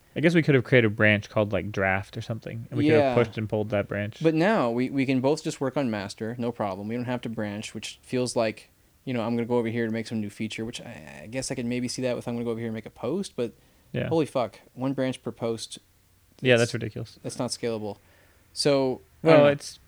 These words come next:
Speaker 1: and it's scalable in terms of, like, the actual source control system, but it's just annoying from a management perspective, I think.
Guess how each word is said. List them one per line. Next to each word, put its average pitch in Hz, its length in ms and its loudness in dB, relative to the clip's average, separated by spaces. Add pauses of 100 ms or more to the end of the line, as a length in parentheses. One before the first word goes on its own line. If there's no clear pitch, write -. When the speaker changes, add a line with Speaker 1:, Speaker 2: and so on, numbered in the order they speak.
Speaker 1:
and 127 300 -2
it's - 160 -8
scalable 127 380 6
in 104 80 0
terms 110 260 -2
of, 98 100 -6
like, 98 320 -4
the 101 100 4
actual 110 500 0 (100)
source 117 240 -2
control 110 320 -6
system, 107 380 -8
but 107 160 -2 (840)
it's 123 120 -2
just 131 140 4
annoying 107 300 2
from 107 140 0
a 104 60 0
management 104 400 0
perspective, 104 440 -6
I 104 60 -2
think. 110 280 -8